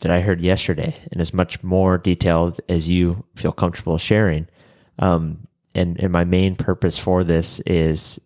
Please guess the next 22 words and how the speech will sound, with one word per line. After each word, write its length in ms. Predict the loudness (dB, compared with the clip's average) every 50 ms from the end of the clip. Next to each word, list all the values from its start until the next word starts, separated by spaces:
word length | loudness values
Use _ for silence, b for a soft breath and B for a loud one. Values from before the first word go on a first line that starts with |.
| -4
I 80 | -2 0
don't 140 | 2 4 4
wanna 160 | 4 2 2
just 200 | 2 0 -2 0
stop 280 | 0 -2 -2 0 -2 -2
at 60 | -2
the 80 | -2
business 380 | 0 0 0 0 0 -4 -4 -4
side. 320 | -2 -2 -2 -2 -2 -4 -4
And 200 | -8 -8 -10 -10 -6
as 240 | -2 -2 0 2 2
I 80 | 2
alluded 380 | 0 2 2 2 2 2 0 0
to 140 | 0 0 0
earlier 520 | 2 2 2 2 2 2 0 0 -2 -6 -6 -6
at 160 | -6 -4 -2
the, 140 | -4 -4 -4 -6 -10
the 60 | -4
beginning 380 | -2 0 2 2 2 2 2 2
of 60 | 2
the 60 | 0
show, 340 | 0 0 0 0 -2 -2 -4